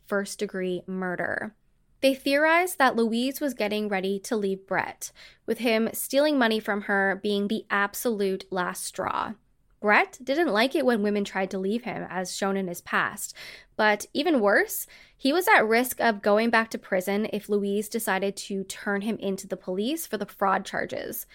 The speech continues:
So he suffocated her while she was in the bathroom. He wrapped her body up in the shower curtain, and then he dumped it. In nineteen ninety-seven,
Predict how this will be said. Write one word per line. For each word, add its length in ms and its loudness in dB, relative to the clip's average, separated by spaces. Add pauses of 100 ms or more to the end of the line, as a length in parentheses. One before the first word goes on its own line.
(400)
So 300 6
he 220 -2
suffocated 720 -2
her 320 -2
while 260 2
she 160 -4
was 120 -4
in 80 -2
the 80 0
bathroom. 640 -4 (260)
He 300 -2
wrapped 400 4
her 140 2
body 340 4
up 160 -2
in 40 -2
the 60 -2
shower 380 0
curtain, 560 -2
and 200 -2
then 140 -2
he 220 -4
dumped 360 -6
it. 420 -10 (420)
In 160 4
nineteen 400 2
ninety-seven, 720 0